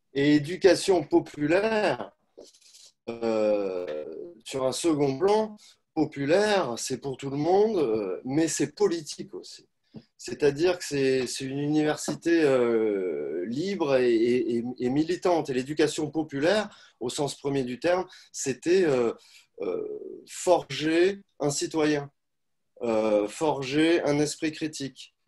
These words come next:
euh, acquérir des connaissances pour pouvoir faire société, faire association. Donc voilà, il y a, il y a, il y a un côté, euh, de, de la réappropriation de nos vies, de la réappropriation du contexte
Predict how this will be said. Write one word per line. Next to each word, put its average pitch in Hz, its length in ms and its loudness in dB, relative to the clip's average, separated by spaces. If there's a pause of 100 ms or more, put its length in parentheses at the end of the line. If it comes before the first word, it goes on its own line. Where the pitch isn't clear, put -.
(340)
euh, 98 800 0 (140)
acquérir 143 540 2
des 135 160 0
connaissances 151 760 0
pour 151 260 -8
pouvoir 147 380 0
faire 160 280 -4
société, 147 640 -4 (480)
faire 139 220 2
association. 143 760 -2 (600)
Donc 151 240 2
voilà, 135 280 6
il 117 80 2
y 120 40 4
a, 113 160 4
il 110 80 0
y 120 60 2
a, 107 80 2
il 107 60 -2
y 117 80 2
a 117 80 4
un 117 80 2
côté, 151 440 2
euh, 113 420 2 (1200)
de, 131 140 4
de 123 140 4
la 135 140 8
réappropriation 147 1040 2
de 135 120 2
nos 131 160 2
vies, 147 420 -2 (380)
de 131 80 -2
la 127 100 4
réappropriation 135 1500 0
du 117 220 -8
contexte 143 800 -2